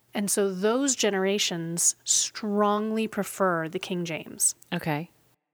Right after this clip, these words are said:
Speaker 1: And if they haven't been back to church since then, when funerals come around, this is the psalm they remember
Speaker 2: Mm-hmm.
Speaker 1: because it's the one they memorized. <laughs>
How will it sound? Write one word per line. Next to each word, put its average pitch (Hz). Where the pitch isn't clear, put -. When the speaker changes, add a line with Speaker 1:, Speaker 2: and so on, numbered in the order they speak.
Speaker 1:
And 220
if 196
they 208
haven't 233
been 233
back 208
to 220
church 302
since 175
then, 160
when 185
funerals 233
come 175
around, 156
this 196
is 220
the 220
psalm 175
they 175
remember 175
Speaker 2:
Mm-hmm. 165
Speaker 1:
because 139
it's 175
the 202
one 180
they 226
memorized. 165
<laughs> -